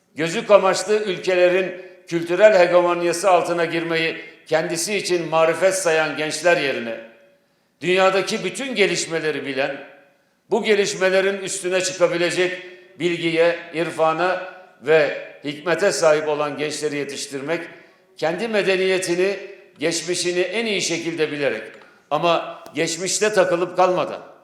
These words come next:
geçmişteki o güzellikleri, geçmişteki o üstü-, üstünlükleri bugüne de taşıyabilecek bir açık ufuklulukla, açık fikirlilikle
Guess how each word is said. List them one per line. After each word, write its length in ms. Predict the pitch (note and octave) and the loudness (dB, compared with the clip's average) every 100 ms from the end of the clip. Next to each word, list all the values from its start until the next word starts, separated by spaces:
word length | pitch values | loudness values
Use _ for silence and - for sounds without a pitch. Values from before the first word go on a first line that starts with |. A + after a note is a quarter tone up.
| _ _ _ _ C#3+ | _ _ _ _ -6
geçmişteki 680 | E3 E3 G3+ - - G#3+ | -4 -4 -6 -2 -2 0
o 160 | A3+ F3+ | 0 0
güzellikleri, 760 | E3 F3 E3 E3 E3 D3+ C3+ - - _ _ _ | 0 2 2 0 -4 -4 -4 -10 -20 _ _ _
geçmişteki 640 | D#3 F3 F#3 F3 G3 F#3 A3+ | -4 -4 -4 -2 0 2 4
o 160 | G3+ | 4
üstü-, 400 | F3 E3+ G3 F#3+ | 2 -2 -8 -10
üstünlükleri 960 | F3 - E3+ E3 D#3 D#3 D3 F#3 F#3+ - - _ | -10 -6 -6 -6 -8 -2 0 0 -4 -16 -20 _
bugüne 440 | D3+ G#3+ G3+ F3+ E3+ | -4 -2 0 0 0
de 140 | E3 | 0
taşıyabilecek 960 | E3 E3 E3+ D#3 D#3 D3+ D#3 F#3 - - - - - | 0 -2 0 0 2 -2 0 -4 -4 -16 -20 -16 -2
bir 180 | F#3 - E3 | -2 0 -2
açık 280 | - A3 G#3+ - | 0 -2 -2 -10
ufuklulukla, 880 | D#3 C#3+ D#3+ D3+ D#3 E3+ C#3 F#2+ - - _ - | -10 -10 -10 -8 -8 -6 -6 -6 -10 -20 _ -2
açık 320 | D3+ G#3+ A#3 | 0 2 -2
fikirlilikle 1080 | - D#3+ D#3+ E3 D#3 C#3+ C#3+ D#3+ F#3 - | -2 -10 -4 -4 -4 -6 -6 2 4 4